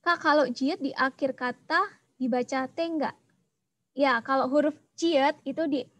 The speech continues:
akhir suku kata itu dibaca T.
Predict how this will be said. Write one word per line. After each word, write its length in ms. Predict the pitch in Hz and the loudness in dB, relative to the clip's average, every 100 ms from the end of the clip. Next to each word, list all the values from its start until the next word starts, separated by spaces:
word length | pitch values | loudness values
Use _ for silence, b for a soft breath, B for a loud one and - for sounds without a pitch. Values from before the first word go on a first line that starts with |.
| _ _ _ _ | _ _ _ _
akhir 520 | 294 294 - 285 277 277 _ _ _ _ _ | -2 -2 -2 0 0 -4 _ _ _ _ _
suku 240 | - 370 | -8 -8
kata 560 | 339 349 - 240 254 349 _ _ _ _ _ _ _ _ | -2 -2 0 -2 -2 -2 _ _ _ _ _ _ _ _
itu 160 | 277 254 | -12 -4
dibaca 560 | 320 277 254 247 285 294 - _ | -2 2 0 0 -4 -4 -12 _
T. 280 | - 262 - | 2 2 2